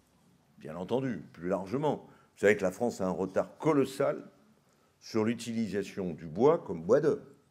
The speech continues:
Colossal. On importe, euh,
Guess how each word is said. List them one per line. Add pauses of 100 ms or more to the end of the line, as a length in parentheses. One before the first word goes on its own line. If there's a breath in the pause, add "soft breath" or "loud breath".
(920)
Colossal. (1300)
On
importe,
euh,